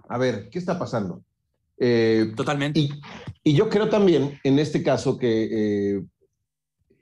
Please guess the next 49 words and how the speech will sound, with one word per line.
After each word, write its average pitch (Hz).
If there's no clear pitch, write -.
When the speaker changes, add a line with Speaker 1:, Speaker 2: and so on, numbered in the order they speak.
Speaker 1:
si 156
el 156
Odia, 165
lo 127
que 143
vino 208
construyendo 131
a -
partir 127
de 131
Inferno, 113
Stille 120
y 156
el 123
Speaker 2:
Mm. -
Speaker 1:
Odia, 113
fue 131
como 139
un 135
increchendo 123
en 104
cuanto 107
a -
toda 135
la 131
conceptualidad 107
de 127
Lacrimosa, 120
no, 131
no 143
conceptualidad 113
de 110
cada 165
álbum, 110
sino 101
de, 95
de 104
lo 101
que 170
es 226
el 202
concepto 131
de -
Lacrimosa. 110
Yo 156
creo 190
que 180
en 117
Fasade, 139